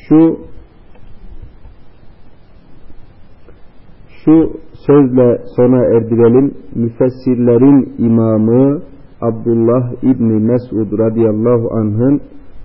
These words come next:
şu sözüyle dedi ki, "Ey insanlar, kim bir şey bilirse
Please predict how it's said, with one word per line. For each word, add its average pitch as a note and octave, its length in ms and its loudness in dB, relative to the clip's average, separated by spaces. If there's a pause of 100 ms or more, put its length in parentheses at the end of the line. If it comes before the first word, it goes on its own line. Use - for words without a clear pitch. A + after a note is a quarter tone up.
(120)
şu - 340 -4
sözüyle G#2 840 -2 (540)
dedi F3 300 4
ki, - 140 0 (160)
"Ey D#3+ 280 6
insanlar, B2 880 2 (680)
kim D3+ 380 4 (1300)
bir B2 260 4 (160)
şey C3+ 320 2
bilirse A#2+ 640 0